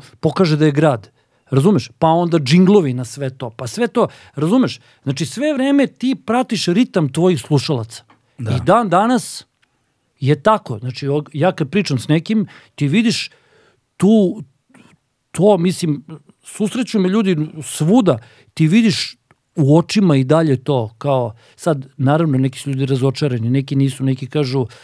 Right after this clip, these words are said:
Speaker 1: "Eh, sad kad bi moglo",
Speaker 2: Mm.
Speaker 1: i tako dalje. Sve vreme je ta veza.
Speaker 2: Al-
Speaker 1: A ti u drugim medijima nisi mogao da imaš
Speaker 2: Ali pazi,
Speaker 1: realno
Speaker 2: iz mog, evo, dosadašnjeg iskustva, ono što sam negde skapirao jeste, ti zapravo treba samo da prepoznaš, e, nekome je to dato, nekome nije,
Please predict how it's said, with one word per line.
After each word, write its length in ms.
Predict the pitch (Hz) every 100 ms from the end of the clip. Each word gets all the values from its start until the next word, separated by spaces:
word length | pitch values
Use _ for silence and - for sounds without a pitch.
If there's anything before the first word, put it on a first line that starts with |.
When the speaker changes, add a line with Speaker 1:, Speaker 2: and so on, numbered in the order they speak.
| -
Speaker 1:
"Eh, 120 | - 156
sad 320 | - 180 113
kad 160 | 151
bi 140 | 139 143
moglo", 580 | 143 139 139 127 110 104 -
Speaker 2:
Mm. 220 | 104 101
Speaker 1:
i 60 |
tako 240 | 120 139 135
dalje. 220 | 139 104
Sve 220 | - 214
vreme 280 | 277 285 262
je 120 | 180 - _
ta 200 | 214 185
veza. 360 | 151 143 107 95 _ -
Speaker 2:
Al- 120 | 110
Speaker 1:
A 100 | 139
ti 160 | 143 285
u 60 |
drugim 240 | 233 247 233
medijima 320 | 240 202 160
nisi 260 | 165 165
mogao 340 | 156 160 156 143
da 80 | 139
imaš 240 | 131 -
Speaker 2:
Ali 160 | 120 120
pazi, 300 | - 160 139
Speaker 1:
realno 320 | 127 120 113
Speaker 2:
iz 340 | 120 113 110 104
mog, 400 | 127 147 107 107
evo, 200 | 120 98
dosadašnjeg 540 | 104 110 127 110 107
iskustva, 480 | 98 - 143 139 127
ono 140 | 127
što 100 | 151 127
sam 180 | 123 110
negde 360 | 101 127 123
skapirao 420 | 110 98 - 135 117
jeste, 440 | 113 127 127 107 - _ _ _ _
ti 140 | - 127
zapravo 280 | 127 143
treba 180 | 123 135
samo 160 | 123 139
da 80 | 123
prepoznaš, 720 | 98 87 104 107 156 - - _ _ _
e, 80 | -
nekome 360 | 104 110 139 131
je 40 |
to 160 | 113 123
dato, 380 | 107 92 - 98
nekome 320 | 98 113 113
nije, 320 | 104 90 143